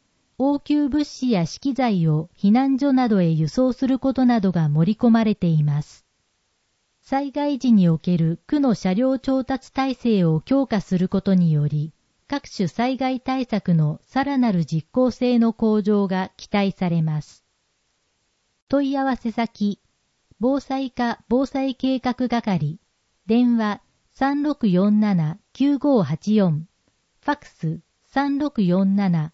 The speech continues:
八四四零。三、臨時福祉給付金、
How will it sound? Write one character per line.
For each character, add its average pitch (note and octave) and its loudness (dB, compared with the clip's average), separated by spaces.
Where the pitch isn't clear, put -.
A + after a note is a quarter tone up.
八 B3+ -4
四 C#4 2
四 G#3 2
零。 F3 -2
三、 A#3+ 0
臨 C#4+ -2
時 D4 -2
福 - -6
祉 - -8
給 B3 0
付 A#3 -2
金、 G3 0